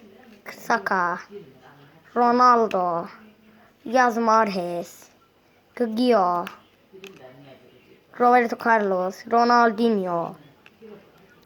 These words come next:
Benzema yine ayrı karta, Hakimi, Ramos, Neymar,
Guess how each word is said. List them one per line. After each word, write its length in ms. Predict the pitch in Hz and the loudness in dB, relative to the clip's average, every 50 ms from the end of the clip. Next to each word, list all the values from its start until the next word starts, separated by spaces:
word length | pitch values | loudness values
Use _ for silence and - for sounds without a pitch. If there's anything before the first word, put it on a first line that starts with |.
| - - _ - | -20 -18 _ -2
Benzema 500 | 226 220 226 226 226 226 233 226 220 202 | 2 2 4 4 2 2 2 2 2 0
yine 480 | 185 175 175 175 175 170 170 180 208 214 _ _ - | -4 -4 -8 -10 -12 -10 -10 -10 -12 -12 _ _ -8
ayrı 240 | 202 202 190 196 202 | -6 -6 -4 -4 -6
karta, 380 | - - 190 185 - - 196 | -4 -4 -6 -6 -4 -6 -6
Hakimi, 800 | 196 - 226 226 233 226 - - 226 220 208 190 190 190 208 214 _ _ _ _ _ _ _ _ _ - - - - - - | -2 0 2 2 2 0 -2 -4 -4 -2 -2 -2 -4 -6 -8 -10 _ _ _ _ _ _ _ _ _ -20 -20 -20 -20 -12 -4
Ramos, 920 | 208 226 233 247 254 240 226 196 190 190 196 220 - - - - - - - _ _ _ - _ - - - - - - - - - - - - 1077 - - - - - - - - - - - - - - - - - - | 0 2 4 4 4 4 4 4 4 2 2 0 -2 -6 -20 -20 -20 -20 -20 _ _ _ -20 _ -20 -20 -20 -20 -20 -20 -20 -18 -18 -16 -18 -18 -20 -20 -20 -20 -20 -20 -20 -20 -20 -20 -20 -20 -20 -20 -20 -20 -20 -14 -8
Neymar, 920 | 233 226 233 247 254 262 254 233 202 190 190 196 214 226 - - - - | -4 0 2 2 2 4 2 2 2 0 0 -2 -4 -6 -8 -14 -16 -18